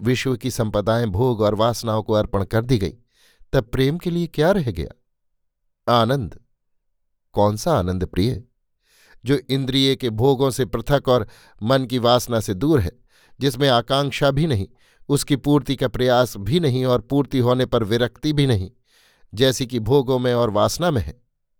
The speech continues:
परंतु प्रिय, शरीर में तो वासना ही वासना है और भोग ही उसे सार्थक करते हैं।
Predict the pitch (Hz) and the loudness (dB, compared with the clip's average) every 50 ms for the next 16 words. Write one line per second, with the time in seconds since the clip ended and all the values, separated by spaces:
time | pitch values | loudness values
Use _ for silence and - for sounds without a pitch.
0 | _ _ _ _ _ _ _ _ - 107 110 107 101 - 110 104 - - 127 123 | _ _ _ _ _ _ _ _ 0 2 2 2 2 0 -2 -2 -2 -2 0 0
1 | 110 - - - _ _ _ _ _ _ _ _ - - - 131 131 139 139 139 | -2 -4 -6 -12 _ _ _ _ _ _ _ _ -8 -4 -2 0 2 2 2 0
2 | 131 135 135 - 135 117 120 123 127 120 - 120 113 113 135 180 165 135 117 110 | 0 -2 -2 -2 0 2 2 2 2 0 -2 -4 -4 -2 -2 0 0 0 0 0
3 | - - 113 98 95 98 - _ _ _ _ _ _ - - - 120 123 117 107 | -2 -2 -2 -2 -4 -4 -8 _ _ _ _ _ _ -12 -4 0 0 2 2 0
4 | 98 117 139 139 123 117 107 135 165 185 160 - - 147 - - 117 104 110 - | 2 2 4 2 2 0 -2 -2 0 -2 -2 -4 -4 -6 -4 0 0 0 0 0
5 | - 170 - - 131 104 82 - - 76 - - _ _ | -2 -4 -2 0 0 0 0 0 -4 -4 -4 -6 _ _